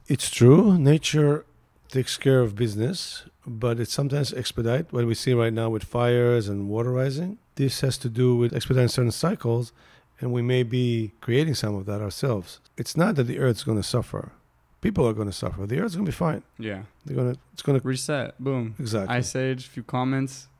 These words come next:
Speaker 2: few comments, and we're good.
Speaker 1: Bye-bye.
Speaker 2: All right. Well, that was a good conversation. Do you wanna add, I'm gonna sum it up. Do you wanna add anything before? I would say I kind of already summed it up a little bit, but,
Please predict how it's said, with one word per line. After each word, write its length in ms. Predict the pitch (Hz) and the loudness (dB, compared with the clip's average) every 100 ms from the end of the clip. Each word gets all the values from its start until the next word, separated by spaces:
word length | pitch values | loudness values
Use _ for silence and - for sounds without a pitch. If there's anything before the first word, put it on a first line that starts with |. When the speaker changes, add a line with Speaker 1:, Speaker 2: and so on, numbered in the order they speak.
| _ | _
Speaker 2:
few 180 | - 131 | -12 -10
comments, 440 | - 123 123 285 | -6 -4 -4 -6
and 120 | 269 113 | -4 -2
we're 100 | - | 0
good. 100 | 131 | 2
Speaker 1:
Bye-bye. 240 | 143 135 - _ _ - | 2 0 -8 _ _ -6
Speaker 2:
All 100 | 117 | -2
right. 380 | 113 117 104 120 - | 0 -2 -4 -10 -8
Well, 360 | 131 123 120 113 - - _ - | -2 -2 -2 -6 -14 -20 _ -4
that 60 | |
was 80 | 120 | -2
a 40 | 120 | -2
good 120 | 120 | -2
conversation. 460 | 123 120 113 113 | -2 -2 -2 -4
Do 40 | 117 | -2
you 40 | |
wanna 140 | 123 120 | -2 0
add, 380 | 110 117 120 | 0 -2 -2
I'm 200 | 120 98 | -6 -4
gonna 140 | 117 117 | -4 -4
sum 260 | - 120 | -2 -2
it 80 | 110 | 0
up. 140 | 107 101 | -2 -2
Do 40 | |
you 60 | 110 | -4
wanna 140 | 110 | -4
add 140 | 107 110 | -2 -4
anything 300 | 113 107 117 | -4 -6 -8
before? 420 | 110 117 123 165 - _ _ _ _ _ - | -6 -4 -4 -6 -10 _ _ _ _ _ -6
I 60 | 120 | -4
would 140 | 123 | -4
say 500 | - 131 127 127 127 - | -2 0 0 0 -2 -4
I 40 | |
kind 200 | - 143 | -2 0
of 80 | 131 | 2
already 180 | 127 120 | 0 0
summed 220 | 127 120 | -4 -4
it 60 | |
up 120 | 117 117 | -4 -4
a 20 | |
little 240 | 117 127 | -4 -4
bit, 260 | 113 113 - | -2 -4 -4
but, 260 | 113 110 | -2 -2